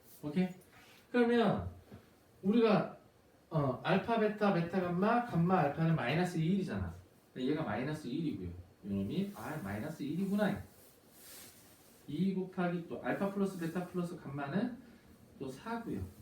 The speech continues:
여기 플러스 삼, 여기 C가 되는 거지. 그럼 요거 계산 한번 하면 이, 사, 팔. 팔에서 일 빼면 얼마? 칠. 칠 더하기 삼은? 어, 그러면 C는 십이겠다, 맞지?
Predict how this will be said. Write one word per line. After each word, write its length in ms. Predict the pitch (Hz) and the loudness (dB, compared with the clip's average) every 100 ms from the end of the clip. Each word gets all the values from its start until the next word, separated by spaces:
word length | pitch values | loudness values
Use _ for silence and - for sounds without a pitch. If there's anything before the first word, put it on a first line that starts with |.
| - 120 | -12 -6
여기 240 | 127 156 | -4 -6
플러스 420 | - 220 202 180 | -8 -8 -6 -8
삼, 240 | 170 196 - - 127 | -6 -8 -8 -8 -6
여기 180 | 151 | -6
C가 340 | 165 - 240 226 | -6 -8 -6 -4
되는 220 | 160 143 | -4 -6
거지. 300 | - - - - - - - - - - - - - - - - | -8 -10 -12 -16 -20 -20 -20 -20 -20 -20 -18 -18 -20 -20 -20 -4
그럼 160 | 214 190 | 4 6
요거 220 | 220 214 | 6 4
계산 240 | 185 202 | 4 6
한번 320 | 202 190 180 196 | 6 4 2 2
하면 320 | 208 - - - - - - - - - - - | 2 0 -4 -12 -16 -16 -18 -20 -18 -18 -20 -6
이, 200 | 151 190 | 0 2
사, 280 | 202 190 - | 2 0 -2
팔. 400 | - 226 156 - - - - - - - - - - - - - - | 0 0 0 -4 -16 -20 -20 -20 -18 -18 -18 -18 -18 -20 -18 -14 -4
팔에서 440 | 233 220 202 202 170 | 0 2 2 2 4
일 200 | 196 - | 4 6
빼면 340 | 220 208 190 | 4 4 4
얼마? 360 | 190 214 208 - - - | 4 2 0 -6 -12 -14
칠. 420 | - - 190 - - - - | -2 2 2 0 -10 -20 -18
칠 220 | - 247 | 0 2
더하기 240 | 233 220 214 | 4 4 4
삼은? 360 | 214 233 320 - - - - - - - - - - - - - - - | 2 2 0 -4 -12 -16 -14 -14 -14 -14 -18 -20 -20 -20 -20 -20 -20 -12
어, 200 | 143 123 - | -6 -6 -4
그러면 180 | 123 | -6
C는 320 | - 214 208 185 | -6 0 4 4
십이겠다, 480 | - 247 214 - | 2 0 0 0
맞지? 400 | 175 214 - 135 | -2 -2 -4 -8